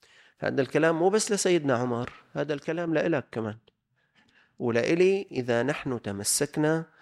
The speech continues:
بحبل الله تعالى. رأى رجل الشيطان الرجيم، رآه، ومنظر الشيطان صغير كالعصفور.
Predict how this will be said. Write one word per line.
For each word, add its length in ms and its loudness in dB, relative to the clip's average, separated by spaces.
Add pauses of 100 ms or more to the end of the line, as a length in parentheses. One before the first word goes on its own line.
(300)
بحبل 380 -6
الله 360 -4
تعالى. 400 -8 (720)
رأى 440 6
رجل 680 0
الشيطان 640 -4
الرجيم، 540 -8 (1600)
رآه، 800 10 (1900)
ومنظر 500 4
الشيطان 540 -4
صغير 680 0 (2250)
كالعصفور. 720 -2